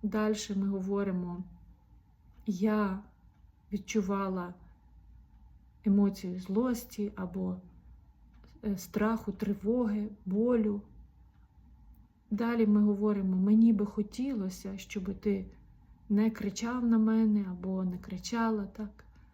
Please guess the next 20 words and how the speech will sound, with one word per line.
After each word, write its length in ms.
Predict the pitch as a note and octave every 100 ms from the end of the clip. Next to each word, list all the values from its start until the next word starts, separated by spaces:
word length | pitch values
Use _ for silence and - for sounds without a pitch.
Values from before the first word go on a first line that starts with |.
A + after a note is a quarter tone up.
| - - _
Ми 80 | A3
говоримо 460 | G#3 A3 G#3+ G3+ F#3
про 180 | -
бажані 840 | F3+ F#3 A3+ B3 A#3 A3+ A3 G#3+ A3+ -
якісь 460 | G3+ G3+ G#3+ G3
способи 540 | - - G#3+ A3 F#3+ G#3
комунікації 840 | - G3 G3 G3 A3 A#3+ A#3+ A3
від 140 | G3 F#3+
іншої 380 | G#3+ G3+ A3 G3
людини. 520 | G3 F#3 G#3 G#3+ A3+ A3+ - - - - - -
І 360 | - A3+ G#3+ F#3+ - -
четверте, 680 | - G#3+ A3+ C#4 C#4 A#3+ A#3 - - - -
ми 80 | G#3+
кажемо: 560 | G#3 A3 A3 G#3 G3+ G3
тоді 400 | G3 G3+ G3 C4
для 220 | B3 G#3 G3+
нас 340 | A3 A3 A3
обох 440 | F#3+ A3 D4 D4
ці 140 | - A3
стосунки 800 | - G3+ G3 C4+ C#4 A#3 G3+